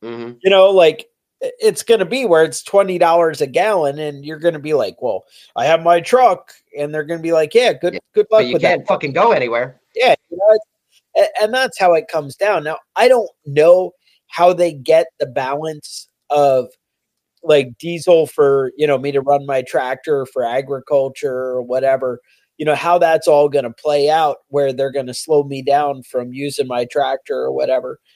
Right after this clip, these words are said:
Speaker 2: 'Cause, I mean, you'd have to tax diesel pretty high to make it have an impact on me. I mean, realistically, I could probably pay a hundred bucks a gallon for diesel and run my tractor as much as I want for the year for five hundred bucks.
Speaker 1: Right.
Speaker 2: And I mean, I know that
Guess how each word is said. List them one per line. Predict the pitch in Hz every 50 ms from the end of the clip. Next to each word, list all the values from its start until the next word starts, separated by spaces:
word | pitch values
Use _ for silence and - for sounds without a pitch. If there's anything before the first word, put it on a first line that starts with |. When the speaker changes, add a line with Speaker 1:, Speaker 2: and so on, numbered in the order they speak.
| _ _ _ _ _ _ -
Speaker 2:
'Cause, | 185 147
I | 185 175
mean, | 185 190 190 185
you'd | 233 226
have | 196 151 135 -
to | - - -
tax | - 165 147 135 127 - -
diesel | - - 147 151 139 - 127 110 -
pretty | _ 143 135 127 110
high | - - 131 127 123 123
to | 110 107 107 104 101 - _
make | 117 120 113 -
it | 117 101
have | 101 123 120 110
an | 110 107
impact | 110 113 117 - - 95 87 98 - _ -
on | 98 98 98
me. | 95 92 101 _ _ _ _
I | -
mean, | 120 123 110 117 _
realistically, | 127 139 131 120 120 127 - - - 90 - _ 95 95 98 95 - _ _ _ _ _ _ _ _ _ _ _ _ _ _ _ _ -
I | 151
could | 165 180 117
probably | - 127 123 113 107 104 -
pay | - 147 131 120
a | 113
hundred | 113 139 135 127 113 -
bucks | - 127 123 120 - -
a | 107
gallon | 95 - 120 123 139 139 131 123 107 -
for | - 117 113 110 -
diesel | 135 147 147 131 - 120 113 113
and | 113 127
run | 131 131 127 123
my | 120 113 107
tractor | - - 151 139 139 143 139 - - 127 120 120
as | 123 123 -
much | 139 127 123 - -
as | 127 117 123
I | 120 113
want | 120 131 135 143 139 123 - _ _
for | _ 131 123
the | 113 123
year | 135 147 151 151 139 135 127
for | - - 120 117
five | - 135 127 165 156 127
hundred | 127 127 113 107 113
bucks. | 123 156 160 131 101 107 - - - - _ _ _ _ _ _
Speaker 1:
Right. | 196 180 170 -
Speaker 2:
And | 202 208
I | 202
mean, | 196 175 - _ _ _ _ _
I | -
know | 196 190 170
that | 151 143 139 120 - -